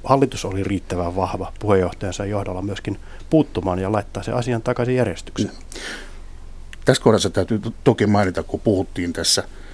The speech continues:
Speaker 2: siitä, että valtakunnallinen ja muuten, mutta niinhän ne valtakunnallisetkin ovat yhtä paikallisia toimistoja kuin, kuin tota, paikallisetkin yrittäjät. Siellä on ihan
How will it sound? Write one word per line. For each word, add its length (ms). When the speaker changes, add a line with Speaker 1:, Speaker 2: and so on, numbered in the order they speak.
Speaker 2:
siitä, 360
että 220
valtakunnallinen 1040
ja 220
muuten, 320
mutta 300
niinhän 220
ne 80
valtakunnallisetkin 840
ovat 200
yhtä 220
paikallisia 680
toimistoja 640
kuin, 240
kuin 200
tota, 280
paikallisetkin 640
yrittäjät. 460
Siellä 220
on 80
ihan 260